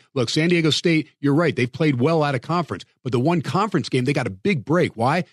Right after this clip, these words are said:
'Cause it stopped raining. The torrential downpour, if there was no lightning there, Air Force would have beat 'em. San Diego State couldn't move the ball. As good as Rashad Penny is, I'm watching 'cause I had San Diego State minus the three in that game. Had a good number, and they could not move the ball. Thank goodness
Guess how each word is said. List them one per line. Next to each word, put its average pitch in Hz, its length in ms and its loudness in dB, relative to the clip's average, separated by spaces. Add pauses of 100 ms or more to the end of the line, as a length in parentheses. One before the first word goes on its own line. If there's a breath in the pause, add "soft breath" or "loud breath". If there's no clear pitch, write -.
(120)
'Cause 113 120 -10
it 107 120 -6
stopped - 420 -2
raining. 131 400 2
The 92 80 -4
torrential 165 420 -2
downpour, 135 540 0
if 104 60 -4
there 123 100 -2
was 117 180 0
no 156 120 2
lightning 185 380 2
there, 214 200 2 (240 soft breath)
Air 233 80 2
Force 190 300 0
would 196 100 4
have 170 80 0
beat 233 160 2
'em. - 120 -2 (140)
San 240 220 -2
Diego 185 200 4
State 185 260 -2
couldn't 190 220 0
move 196 180 2
the 170 80 6
ball. 196 340 2 (160 soft breath)
As 127 140 0
good 185 160 4
as 202 100 2
Rashad 175 380 2
Penny 202 240 2
is, 139 140 4
I'm 175 120 2
watching 165 340 2
'cause 117 120 -4
I 170 80 2
had 185 200 0
San 143 200 0
Diego 143 180 2
State 156 320 2 (220 soft breath)
minus 160 340 2
the 190 80 2
three 208 280 2
in 185 60 2
that 135 140 0
game. 120 200 2
Had 139 120 2
a 131 40 2
good 165 200 2
number, 165 340 0 (160 soft breath)
and 131 120 -4
they 180 100 2
could 131 160 0
not 165 180 0
move 170 200 2
the 156 80 0
ball. 147 280 0 (140 soft breath)
Thank 156 320 -2
goodness 180 440 2